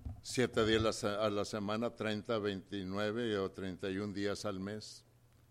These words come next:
doce meses al año, y tantos años que ya llevamos, ¿cuánto oxígeno le debemos a Dios?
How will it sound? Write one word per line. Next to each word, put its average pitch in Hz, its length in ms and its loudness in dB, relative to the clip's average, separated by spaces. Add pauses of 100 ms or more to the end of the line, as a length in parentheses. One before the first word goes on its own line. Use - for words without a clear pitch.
(120)
doce 110 300 2
meses 98 400 -2
al 95 160 0
año, 98 300 -4 (1120)
y 98 140 0
tantos 98 580 2
años 101 380 2
que 98 160 2
ya 98 140 4
llevamos, 101 680 0
¿cuánto 98 760 0
oxígeno 113 840 0
le 87 200 -4
debemos 87 540 -4
a 92 60 -6
Dios? 82 460 -8